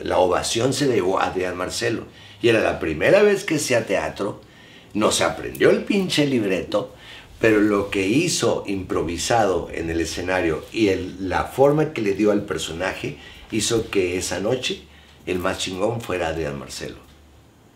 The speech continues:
E-, ese es Adrián Marcelo. Me llama la atención porque no había nada en la televisión que, que, que me hiciera ruido, que, que yo volteara a ver.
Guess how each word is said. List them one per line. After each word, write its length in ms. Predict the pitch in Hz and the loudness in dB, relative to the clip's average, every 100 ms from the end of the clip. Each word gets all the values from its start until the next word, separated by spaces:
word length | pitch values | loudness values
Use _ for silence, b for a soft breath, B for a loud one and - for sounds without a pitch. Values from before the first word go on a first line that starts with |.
| _ | _
E-, 200 | 78 - | -8 -4
ese 500 | 98 120 - - 156 | -2 0 -2 -2 -2
es 160 | - 139 | -2 -6
Adrián 240 | - 147 | -6 -6
Marcelo. 460 | 147 - - - - B B B B | -8 -10 -10 -10 -12 B B B B
Me 280 | - 113 120 | 2 4 4
llama 280 | 117 151 180 | 6 6 6
la 200 | 180 160 | 4 4
atención 800 | 147 - 127 110 - 151 160 143 | 2 2 0 0 2 2 2 0
porque 540 | 107 101 - 107 101 B B B - | 0 0 2 2 2 B B B -2
no 220 | 123 147 | 6 6
había 400 | - 180 185 170 | 6 4 6 6
nada 440 | 160 151 151 156 | 6 4 4 4
en 120 | 151 120 | 4 4
la 160 | 113 | 2
televisión 880 | - 104 98 98 92 127 120 120 - - | 2 2 2 2 0 2 2 0 -4 0
que, 380 | 113 107 98 - | 0 0 -6 -6
que, 340 | - - - - | -2 -2 -6 -2
que 140 | 113 | 0
me 160 | 110 107 | 0 -2
hiciera 460 | 101 - 127 131 | -2 2 6 6
ruido, 500 | 104 120 123 117 107 - - | 4 2 2 2 -2 -6 -6
que, 240 | - 120 95 B B B B | 2 2 2 B B B B
que 140 | - 117 | 0 6
yo 120 | 139 | 6
volteara 600 | 139 147 139 127 127 104 | 6 4 4 2 2 0
a 40 | |
ver. 240 | 95 95 | -2 -4